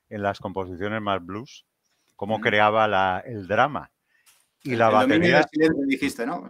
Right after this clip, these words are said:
Speaker 2: Eso estuvo muy
Speaker 1: Sí,
Speaker 2: bien, eso.
Speaker 1: la ba-, y la batería de grunge tiene, sobre todo, a mí me gusta, me gusta Chris Cornell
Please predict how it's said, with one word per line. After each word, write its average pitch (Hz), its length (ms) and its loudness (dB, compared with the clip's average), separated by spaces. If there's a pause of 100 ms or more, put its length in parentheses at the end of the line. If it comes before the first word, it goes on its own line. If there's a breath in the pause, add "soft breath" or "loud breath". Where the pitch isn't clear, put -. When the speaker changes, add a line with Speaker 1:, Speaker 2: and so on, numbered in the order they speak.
(120)
Speaker 2:
Eso 113 160 -18
estuvo 135 200 -12
muy 139 80 -4
Speaker 1:
Sí, 120 100 0
Speaker 2:
bien, 113 140 -4
eso. 117 80 -6
Speaker 1:
la 131 120 8
ba-, 131 200 4
y 151 100 0
la 131 140 8
batería 123 440 2
de 175 100 -4
grunge 151 400 -10 (140)
tiene, 135 600 -6 (720)
sobre 107 380 -4
todo, 156 440 -2
a 123 100 -4
mí 120 180 -8
me 131 160 -6
gusta, 113 1000 -4
me 104 120 -14
gusta 120 280 -8
Chris 113 280 -10
Cornell 110 480 -8